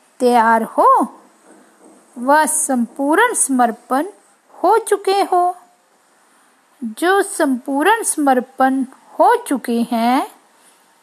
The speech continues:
आज उन्हीं का समारोह है। यह सभी के सभी संपूर्ण समर्पण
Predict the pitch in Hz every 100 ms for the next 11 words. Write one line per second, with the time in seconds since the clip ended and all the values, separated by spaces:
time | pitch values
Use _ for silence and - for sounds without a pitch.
0 | _ _ _ _ - 285 269 269 240 -
1 | - - 285 277 269 254 220 269 427 466
2 | _ _ _ - - 311 285 262 233 214
3 | 190 180 - 320 320 - _ _ _ _
4 | _ _ _ _ _ 254 254 311 285 -
5 | - 269 233 330 370 - 247 240 233 262
6 | 392 480 _ _ _ _ _ _ _ -
7 | - 294 262 339 392 392 392 - 294 254
8 | 233 262 254 269 294 269 - 247 240 226
9 | 262 262